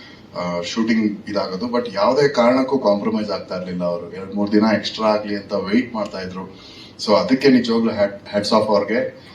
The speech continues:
ಅವರು ತುಂಬಾ, ಆ, ಸ್ಯಾಕ್ರಿಫೈಸ್ ಮಾಡಿದ್ದಾರೆ, ತುಂಬಾ, ಆ, ಕಷ್ಟಪಟ್ಟಿದ್ದಾರೆ. ಯಾಕಂದ್ರೆ, ಆ, ಡಾಗ್ ನ ಇಟ್ಕೊಂಡು, ಆ, ಮಾಡುವಾಗ ನೇಚರು ಸಿಕ್ಕಾಪಟ್ಟೆ ಮಳೆ ಅಲ್ಲಿ, ಗಾಳಿ, ಅಂತ ಟೈಮಲ್ಲಿ,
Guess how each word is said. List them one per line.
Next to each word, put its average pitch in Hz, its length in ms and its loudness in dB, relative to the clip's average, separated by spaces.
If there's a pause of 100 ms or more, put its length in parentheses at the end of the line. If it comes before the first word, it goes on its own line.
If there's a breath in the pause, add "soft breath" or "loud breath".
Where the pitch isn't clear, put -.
(200)
ಅವರು 107 240 2
ತುಂಬಾ, 180 840 2
ಆ, 107 220 -2
ಸ್ಯಾಕ್ರಿಫೈಸ್ 131 580 0
ಮಾಡಿದ್ದಾರೆ, 107 760 0
ತುಂಬಾ, 131 300 4 (520)
ಆ, - 240 -8 (680)
ಕಷ್ಟಪಟ್ಟಿದ್ದಾರೆ. 120 840 0
ಯಾಕಂದ್ರೆ, 123 480 2 (720 loud breath)
ಆ, 104 140 4 (380)
ಡಾಗ್ 294 340 2
ನ - 100 6
ಇಟ್ಕೊಂಡು, 262 720 0 (100)
ಆ, - 340 0
ಮಾಡುವಾಗ 127 420 4 (140)
ನೇಚರು 123 600 2
ಸಿಕ್ಕಾಪಟ್ಟೆ 127 640 -4
ಮಳೆ 110 200 -2
ಅಲ್ಲಿ, 101 360 -4 (180)
ಗಾಳಿ, 104 280 0
ಅಂತ 104 460 -6
ಟೈಮಲ್ಲಿ, 120 840 0